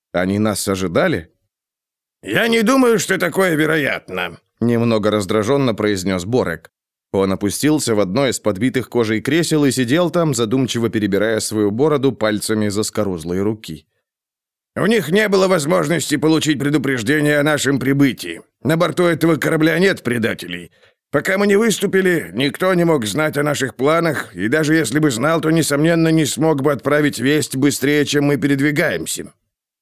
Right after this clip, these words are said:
Создавалось впечатление, что старый гном пытается убедить сам себя.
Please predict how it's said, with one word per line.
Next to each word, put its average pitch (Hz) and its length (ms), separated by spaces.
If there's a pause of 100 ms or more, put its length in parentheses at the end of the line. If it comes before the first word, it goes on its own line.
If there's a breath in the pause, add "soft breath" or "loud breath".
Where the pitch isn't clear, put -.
(840)
Создавалось 139 680
впечатление, 175 760
что 139 200
старый 156 340
гном 143 320
пытается 143 540
убедить 104 400
сам 98 260
себя. 131 480